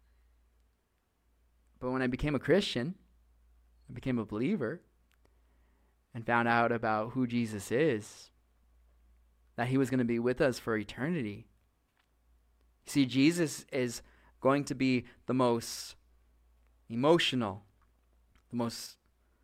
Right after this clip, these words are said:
realistic, the most, something you can feel, the most wild experience, the most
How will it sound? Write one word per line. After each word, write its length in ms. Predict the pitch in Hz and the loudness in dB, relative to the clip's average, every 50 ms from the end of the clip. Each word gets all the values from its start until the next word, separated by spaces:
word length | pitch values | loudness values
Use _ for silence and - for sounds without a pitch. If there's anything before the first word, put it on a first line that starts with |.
| _ _ _ _ _ _ _ _ _ _ _ _ _ _ _ _ _ _ - | _ _ _ _ _ _ _ _ _ _ _ _ _ _ _ _ _ _ -4
realistic, 840 | 123 135 160 175 175 165 165 170 165 165 - - 131 107 - - - - - - - | 4 8 10 10 10 10 10 8 6 6 4 0 0 0 -2 -6 -16 -18 -16 -10 -4
the 80 | 135 135 | -2 0
most, 440 | 143 139 139 135 - - - - - - - 127 - - _ _ _ _ _ _ _ _ _ _ _ _ _ _ _ _ | 2 2 0 0 -4 -8 -12 -12 -14 -16 -18 -20 -20 -20 _ _ _ _ _ _ _ _ _ _ _ _ _ _ _ _
something 300 | - - - 180 180 175 | -8 -2 0 2 2 4
you 100 | 170 160 | 2 2
can 180 | - - 139 123 | 2 2 0 0
feel, 760 | - - - - - 180 185 180 170 143 117 104 101 120 - _ _ _ _ _ _ _ _ _ _ _ _ _ _ _ _ _ _ _ _ | 0 -4 -4 4 8 10 10 10 10 10 8 4 0 -6 -14 _ _ _ _ _ _ _ _ _ _ _ _ _ _ _ _ _ _ _ _
the 60 | - | -2
most 200 | 139 143 139 - | 0 0 0 0
wild 460 | - 131 127 143 151 170 185 185 175 165 | 2 4 8 10 10 12 12 10 10 6
experience, 720 | - - - - - 160 165 175 170 147 135 127 131 - | 2 0 -4 -2 2 2 4 4 4 4 2 0 0 -2
the 80 | 147 | 0
most 360 | 143 151 147 139 - - - | 2 2 2 2 0 -6 -14